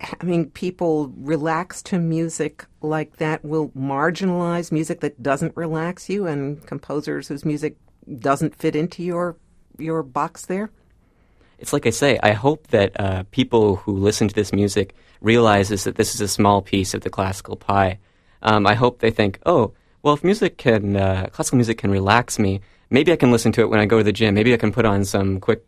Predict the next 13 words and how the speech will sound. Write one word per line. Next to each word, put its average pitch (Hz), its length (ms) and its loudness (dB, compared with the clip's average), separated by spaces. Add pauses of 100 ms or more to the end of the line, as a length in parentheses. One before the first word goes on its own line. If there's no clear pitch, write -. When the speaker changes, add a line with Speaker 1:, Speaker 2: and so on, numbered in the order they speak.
Speaker 2:
Vivaldi 107 460 2
and 95 100 2
listen 98 220 0
to 95 240 -2
while 95 220 0
I 92 140 2
work 95 260 0
out. 95 220 0 (380)
Or 117 160 6
maybe 127 320 4
I 113 120 4
can, 107 340 0
uh, 98 400 2